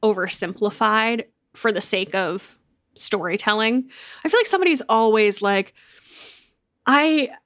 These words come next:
I need to finish a book in two weeks," and then manage to do it. And, like, I'm just like, "Oh, this is so unrealistic."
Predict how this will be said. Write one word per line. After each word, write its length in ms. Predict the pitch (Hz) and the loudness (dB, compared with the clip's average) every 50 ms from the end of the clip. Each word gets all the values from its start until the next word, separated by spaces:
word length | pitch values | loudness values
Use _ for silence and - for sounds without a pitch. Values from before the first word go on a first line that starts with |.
| _ _ - | _ _ -2
I 140 | 269 302 | 2 2
need 220 | 294 294 330 359 320 | 4 4 4 4 2
to 80 | - 330 | 2 -2
finish 320 | - - 269 330 294 - | 0 2 2 2 2 2
a 60 | 302 | 0
book 280 | 254 262 339 349 - - | 0 2 2 0 0 0
in 180 | 247 247 240 247 | -2 -2 0 -2
two 280 | - - - 349 320 | -2 0 2 0 2
weeks," 440 | 311 359 359 320 - - - - - | 4 2 2 2 0 -4 -6 -4 -2
and 160 | 262 254 254 | 2 2 4
then 220 | 262 240 247 208 185 | 4 2 0 0 0
manage 520 | 233 240 233 254 240 226 233 226 220 - - | 0 2 4 2 2 2 0 -2 -2 -4 -6
to 100 | - 208 | -8 -6
do 220 | 185 190 185 196 | -4 -2 0 0
it. 200 | 202 - - - | 0 0 -2 -4
And, 200 | - 240 247 262 | -2 -2 0 2
like, 140 | 311 302 294 | 2 2 2
I'm 120 | 311 320 | 0 0
just 140 | 320 339 - | -2 -2 -2
like, 120 | 339 330 - | -2 -2 -2
"Oh, 140 | 320 311 294 | -2 0 0
this 160 | 233 277 - | 0 -2 -2
is 100 | 294 269 | -4 -2
so 180 | - 262 247 - | 0 0 2 2
unrealistic." 960 | - - 247 240 240 226 202 196 208 - - 208 175 185 180 214 - - - | 0 0 0 0 0 0 0 -2 -2 -2 -2 0 0 0 0 -2 -4 -10 -20